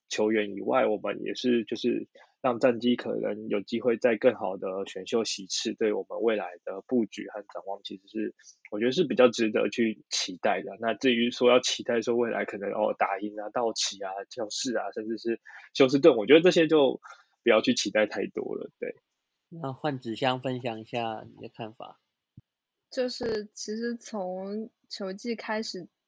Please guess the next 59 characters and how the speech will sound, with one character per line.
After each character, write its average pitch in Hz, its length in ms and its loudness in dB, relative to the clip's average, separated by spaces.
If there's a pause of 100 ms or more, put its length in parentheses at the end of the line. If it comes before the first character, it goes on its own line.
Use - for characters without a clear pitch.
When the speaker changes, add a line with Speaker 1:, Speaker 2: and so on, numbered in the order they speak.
Speaker 3:
之 - 160 -8
前 208 260 -8
啊， 185 200 -4
很 196 180 -8
多 208 160 -2
人 202 240 -4
预 220 140 -4
测 214 180 -8
大 214 160 0
概 220 140 0
响 196 180 -6
尾 208 120 -6
蛇 196 180 -4
会 220 120 -8
排 196 220 -8
在， 208 380 -2 (500)
呃， 196 220 -4
国 202 160 0
西 208 180 -6
第 233 160 -4
四， - 420 -6 (140)
然 190 180 -6
后 220 120 -2
联 196 200 -4
盟 196 240 -6
的 196 160 -6
中 202 400 -6
下 226 260 -2
游 185 240 -4
的 185 140 -8
这 196 180 -8
个 185 100 -4
位 196 180 -4
置。 - 380 -10 (520)
因 269 100 -2
为 294 140 2
其 - 80 -10
实 220 140 0
从 214 240 -4
前 196 240 -6
年 196 160 -6
开 190 260 -6
始， - 420 -14
就 214 140 -6
是 214 80 -4
响 208 220 -4
尾 208 100 -4
蛇， 190 260 -6 (480)
我 208 80 -6
们 202 100 -2
知 208 60 -2
道 233 100 6
响 208 200 -2
尾 208 80 -2
蛇 202 160 -4
处 190 240 -8
于 175 80 -4
一 185 140 -6
个 - 500 -6